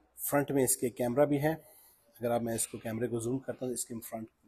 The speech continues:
camera option तो है ही इसमें। front look इसकी बहुत प्यारी है, साइड से भी आप इसको check कर सकते हैं।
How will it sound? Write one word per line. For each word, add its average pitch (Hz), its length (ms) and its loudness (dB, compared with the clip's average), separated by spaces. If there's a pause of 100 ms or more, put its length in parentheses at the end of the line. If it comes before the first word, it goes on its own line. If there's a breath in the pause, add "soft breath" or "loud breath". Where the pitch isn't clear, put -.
(520 soft breath)
camera 120 280 -2
option 120 260 -6
तो 120 80 -6
है 120 140 -4
ही 143 80 2
इसमें। 131 280 0 (960 loud breath)
front 135 280 2
look 139 180 4
इसकी 127 280 0
बहुत 123 340 2
प्यारी 135 240 6
है, 127 220 -2 (800 soft breath)
साइड 127 280 2
से 143 120 2
भी 139 80 2
आप 135 160 2
इसको 131 240 0
check 127 200 -2
कर 127 100 -2
सकते - 320 -2
हैं। 117 100 -6